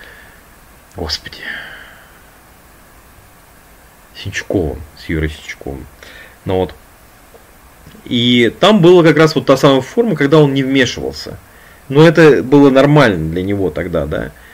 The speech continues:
Потом он стал вмешиваться, стал вести. Обратите внимание, во многих этих он менял, э, он меняется просто по ходу этого, да. А то, что он наглый стал, потому что,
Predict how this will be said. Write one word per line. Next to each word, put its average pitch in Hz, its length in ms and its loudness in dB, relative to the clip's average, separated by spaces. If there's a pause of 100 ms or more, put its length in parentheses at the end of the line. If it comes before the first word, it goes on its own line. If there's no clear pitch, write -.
(200)
Потом 202 320 2
он 240 80 2
стал 165 240 4
вмешиваться, 160 760 0
стал 117 240 0
вести. 135 540 -6
Обратите 113 420 -2
внимание, 139 380 0
во 104 100 2
многих 120 300 -4
этих 95 180 -4
он 107 100 -4
менял, 143 540 2 (200)
э, 90 140 -6
он 107 160 -2
меняется 143 560 -2
просто 127 440 -4 (420)
по 123 420 2
ходу 123 420 0
этого, 87 320 0
да. 117 260 -2 (360)
А 113 220 2
то, 170 160 2
что 151 420 4
он 143 220 2
наглый 214 320 4
стал, 165 280 2
потому 135 240 0
что, 117 1200 0